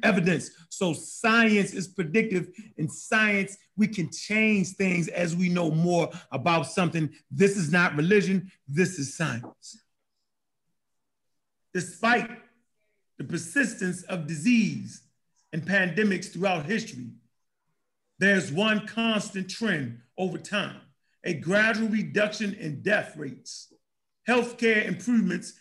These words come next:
and understanding the factors, right, that incubate pandemics have been powerful tools,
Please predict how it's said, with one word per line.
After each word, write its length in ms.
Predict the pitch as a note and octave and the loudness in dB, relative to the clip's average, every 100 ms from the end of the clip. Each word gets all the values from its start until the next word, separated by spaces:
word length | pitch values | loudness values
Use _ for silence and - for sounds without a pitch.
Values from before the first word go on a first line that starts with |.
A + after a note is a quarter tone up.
| _ | _
and 160 | E3 - | -6 0
understanding 720 | A3+ G3+ - A#3 A3+ G3+ F3+ | 0 0 -2 2 2 2 -2
the 80 | |
factors, 720 | - - A3 G#3 F3+ E3+ E3 - _ _ | -6 0 2 2 -2 -8 -8 -16 _ _
right, 380 | E3 F3+ F#3 F#3 - _ _ - | 0 2 0 -6 -16 _ _ -2
that 260 | E3+ E3+ A#3+ | -2 0 0
incubate 560 | C4 - E3+ G3 - | 0 0 0 0 0
pandemics 600 | F3 F#3 E3 F3+ F3 - - _ _ | 0 0 0 0 -2 -4 -14 _ _
have 160 | F#3+ D#3 | -2 0
been 180 | E3+ | -2
powerful 520 | - - B3+ G#3 G#3 F3+ | -4 0 2 2 -2 -6
tools, 580 | G3+ G#3 F3+ D#3+ D3+ | -4 -2 -2 -6 -10